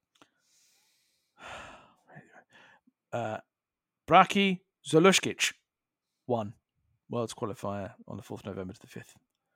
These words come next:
If I've said that wrong, I apologise. If I've smashed that and absolutely nailed it,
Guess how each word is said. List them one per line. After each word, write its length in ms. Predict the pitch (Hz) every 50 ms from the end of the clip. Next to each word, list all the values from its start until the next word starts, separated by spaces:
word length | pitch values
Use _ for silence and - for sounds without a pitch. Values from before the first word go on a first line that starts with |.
| _ _ _ _ -
If 140 | 113 110 123
I've 100 | 127 -
said 180 | - 131 113
that 140 | - 120 -
wrong, 240 | 104 98 85 95 117 _ _ _ _ _ _ _ -
I 60 | 98
apologise. 560 | 98 - - 107 98 - - 85 82 - - -
If 120 | 135 -
I've 120 | 156 139 -
smashed 400 | - - 156 147 131 - - -
that 220 | - - 78 - -
and 100 | 104 101
absolutely 360 | 95 98 - - - 95 95
nailed 280 | 104 107 101 92 - -
it, 120 | 90 90